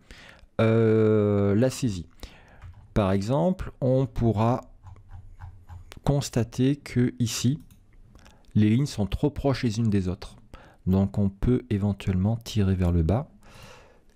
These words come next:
Euh, le saut de page a disparu. Donc, euh, ici, je vais dans mise en page, réduire l'espacement après.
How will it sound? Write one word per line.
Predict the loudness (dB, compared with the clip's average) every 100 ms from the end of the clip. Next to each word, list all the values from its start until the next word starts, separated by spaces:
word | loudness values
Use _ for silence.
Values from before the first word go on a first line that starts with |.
| _ _ -20 -20 -18 -18 -16 -14 -14 -14 -18 -18 -20 -20 -20 -14 -4
Euh, | -4 -2 2
le | 4 4
saut | 2 -2
de | -4
page | -2 0 2 0 -2 -6 -10 -14 -20 -20 -20 -20 -20 -20 _ _ -20 _ -2
a | -2
disparu. | -2 -4 0 2 2 0 -4 -14 -16 -8
Donc, | 0 0 0 -6 _ 0
euh, | 2 2
ici, | -2 -6 -6 -6 -4 -2
je | -2 0
vais | 2 0 -2 -18 -20 -18 -18 -20 -18 -6
dans | 0 2 2
mise | 2 2
en | 0
page, | -2 0 0 0
réduire | 0 0 2 2 2 2
l'espacement | 0 -2 -4 -4 -2 -2
après. | 0 0 -2 -2